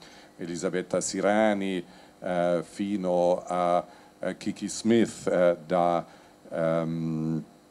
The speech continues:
eh, Maria Lai, la grande artista, eh, sarda, eh, fino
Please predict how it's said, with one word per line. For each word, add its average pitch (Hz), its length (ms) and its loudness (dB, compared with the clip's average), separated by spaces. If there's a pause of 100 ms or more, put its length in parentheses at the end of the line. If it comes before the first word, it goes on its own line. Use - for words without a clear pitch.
(420)
eh, 78 320 0
Maria 82 440 0
Lai, 90 540 2
la 78 420 0
grande 82 340 -2
artista, 80 880 -2
eh, 78 540 -4
sarda, 87 800 2 (420)
eh, 80 520 -2
fino 90 760 0